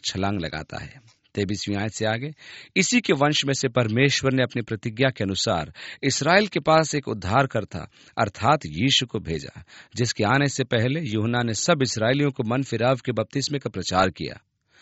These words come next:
और जब यूहन्ना अपना दौर पूरा करने पर था, तो उसने कहा, 'तुम मुझे क्या समझते हो? मैं वह नहीं, वरन देखो, मेरे बाद एक आने वाला है, जिसके पांवों की जूती भी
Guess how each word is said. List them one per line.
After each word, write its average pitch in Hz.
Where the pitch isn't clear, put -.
और 165
जब 202
यूहन्ना 135
अपना 165
दौर 156
पूरा 175
करने 135
पर 135
था, 87
तो -
उसने 117
कहा, 104
'तुम 151
मुझे 139
क्या 170
समझते 110
हो? 76
मैं 110
वह 120
नहीं, 131
वरन 117
देखो, 135
मेरे 117
बाद 120
एक 104
आने 135
वाला 135
है, 104
जिसके 117
पांवों 135
की 117
जूती 113
भी 107